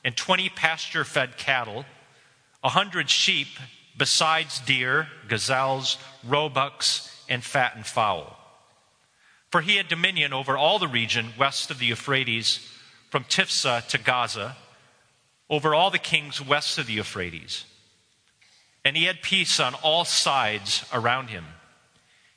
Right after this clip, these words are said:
And Judah and Israel lived in safety from Dan even to Beersheba, every man under his vine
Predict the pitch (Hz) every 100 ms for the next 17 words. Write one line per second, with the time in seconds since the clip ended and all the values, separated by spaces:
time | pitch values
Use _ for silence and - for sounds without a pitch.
0 | _ 143 131 202 202 190 151 165 147 143
1 | 139 135 175 190 147 - 135 117 - 123
2 | 127 - 131 120 135 143 147 147 185 190
3 | 170 139 135 123 - 113 98 107 113 -
4 | - _ _ _ _ _ _ 156 175 185
5 | 151 147 147 147 151 180 156 135 113 117
6 | 107 107 120